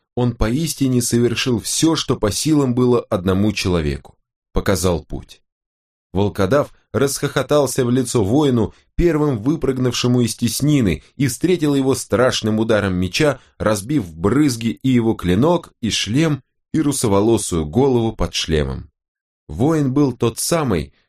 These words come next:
которого Тилорн сперва заколдовал, а потом освободил. Жалость к врагам волкодава очень редко обременяла, а забота о собственной праведности и того реже. Без толку родить о том, чего все равно нет.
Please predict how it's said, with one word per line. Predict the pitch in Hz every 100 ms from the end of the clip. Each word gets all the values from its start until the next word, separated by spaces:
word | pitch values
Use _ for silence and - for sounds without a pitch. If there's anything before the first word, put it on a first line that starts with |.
| -
которого | 110 135 127 123
Тилорн | 120 110 127 165 143 127 _ -
сперва | - 120 120 131
заколдовал, | 104 - 98 98 131 156 -
а | 107
потом | 107 107 127
освободил. | 120 - 117 117 104 76 65 - _ _ _
Жалость | 71 71 104 107 101
к | -
врагам | 85 92 92 107 92
волкодава | 95 92 87 123 131 123 _ _
очень | 135 127 117 101
редко | 107 135 - 127 -
обременяла, | 110 107 113 113 98 71 - - _ _ _ _ -
а | 104
забота | 113 135 156 131 -
о | 98
собственной | - 139 - 117 117 110
праведности | - 160 123 85 73 - 71 - _ _
и | 175
того | 165 113 90 98
реже. | 76 71 - 65 _ _ _ _ _ _ -
Без | 151 214
толку | - 135 - 104
родить | 107 117 113
о |
том, | 90 170 139 120 _ -
чего | 147 147
все | 127 -
равно | 123 117 127
нет. | 104 73 71 -